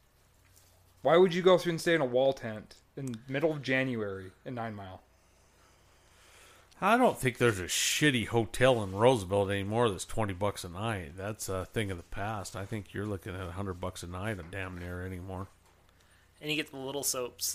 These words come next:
Speaker 3: that you can't wash your leg with.
Speaker 1: So the Western Hills Motel was around at that time. <laughs>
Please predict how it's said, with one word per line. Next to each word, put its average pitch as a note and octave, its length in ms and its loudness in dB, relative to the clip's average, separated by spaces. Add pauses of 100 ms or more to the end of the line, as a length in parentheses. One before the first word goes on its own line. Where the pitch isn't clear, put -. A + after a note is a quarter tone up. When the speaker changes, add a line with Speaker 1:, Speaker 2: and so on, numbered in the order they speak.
Speaker 3:
that B2+ 160 -10
you C3 180 -16
can't B2+ 240 -8
wash C3 220 -4
your B2 100 -10
leg B2+ 220 -4
with. A#2+ 280 -10 (540)
Speaker 1:
So A2+ 200 -8
the - 160 -16 (120)
Western B2+ 380 -4
Hills A2+ 200 -8
Motel A#2 560 -2 (280)
was A2+ 200 -6
around A2 280 -6
at G2 80 -14
that G2+ 160 -12
time. A2+ 260 -10 (340)
<laughs> - 420 4